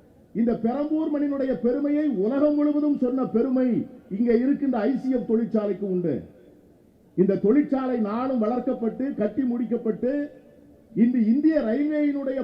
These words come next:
புகழ்பெற்ற வளம்பெற்ற தொழிற்சாலையாக இருந்ததிலே, இங்க இருக்கின்ற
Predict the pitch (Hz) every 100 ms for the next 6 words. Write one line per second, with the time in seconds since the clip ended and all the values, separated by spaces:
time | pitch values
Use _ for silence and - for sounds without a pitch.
0 | - 220 285 294 269 - 277 285 190 240
1 | 277 269 - 277 214 262 233 254 254 247
2 | 233 233 226 220 233 285 277 190 214 -
3 | - - - 190 226 220 285 294 269